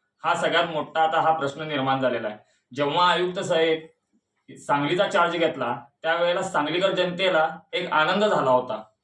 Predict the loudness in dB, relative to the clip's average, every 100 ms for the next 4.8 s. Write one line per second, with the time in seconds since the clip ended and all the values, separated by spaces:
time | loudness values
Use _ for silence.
0 | _ _ -4 -2 -2 0 2 2 2 2
1 | 0 0 -2 -2 0 2 0 2 2 2
2 | 0 0 0 0 0 0 2 0 -2 0
3 | 2 0 -2 0 0 2 2 2 0 -2
4 | 0 2 2 -2 -2 -2 -4 -14